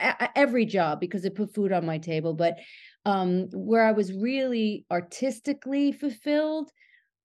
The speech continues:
it wasn't many. And, and, and I hate to say that and sound like I'm complaining. This is a very personal thing. It's like, I just, I just, it, you've seen my movie. When I'm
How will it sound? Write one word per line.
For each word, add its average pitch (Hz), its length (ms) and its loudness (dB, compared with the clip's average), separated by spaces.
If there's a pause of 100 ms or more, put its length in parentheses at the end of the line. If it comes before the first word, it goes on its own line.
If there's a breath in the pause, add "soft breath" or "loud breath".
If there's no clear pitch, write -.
(200)
it 240 160 0
wasn't 247 460 0
many. 208 640 -2
And, 214 300 0
and, 208 400 -2 (560)
and 190 100 0
I 190 60 2
hate 233 300 0
to 240 100 0
say 220 240 2
that 214 140 4
and 208 120 -4
sound 202 220 -2
like 202 160 -4
I'm 185 160 -6
complaining. 185 640 -2
This 196 140 -2
is 226 140 -2
a 240 60 2
very 190 300 0
personal 165 680 -4
thing. 147 380 -4
It's 160 220 -6
like, 175 200 0
I 185 120 2
just, 220 400 -2 (480 soft breath)
I 208 80 2
just, 226 440 -2 (520)
it, 233 240 -4
you've 233 260 2
seen 208 300 0
my 165 160 0
movie. 160 560 -4
When 214 280 2
I'm 240 240 0